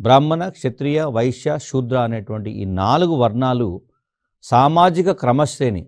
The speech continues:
సమాజాన్ని నాలుగు స్తరాలుగా విభజింపబడిందనేటువంటి భావన కనబడుతుంది.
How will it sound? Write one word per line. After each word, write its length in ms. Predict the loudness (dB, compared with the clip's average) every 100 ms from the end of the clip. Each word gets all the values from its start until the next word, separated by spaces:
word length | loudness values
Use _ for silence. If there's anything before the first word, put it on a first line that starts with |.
| -8
సమాజాన్ని 920 | -4 0 2 2 0 0 -2 -4 -8 -6
నాలుగు 320 | -2 0 0
స్తరాలుగా 720 | -2 0 4 6 4 2 -2 _ _ _ _ _ -8
విభజింపబడిందనేటువంటి 1300 | -4 0 0 0 -2 -2 0 -2 -2 -4 -6 -6 -6
భావన 380 | -4 -4 -4 -6
కనబడుతుంది. 540 | -8 -8 -10 -12 -16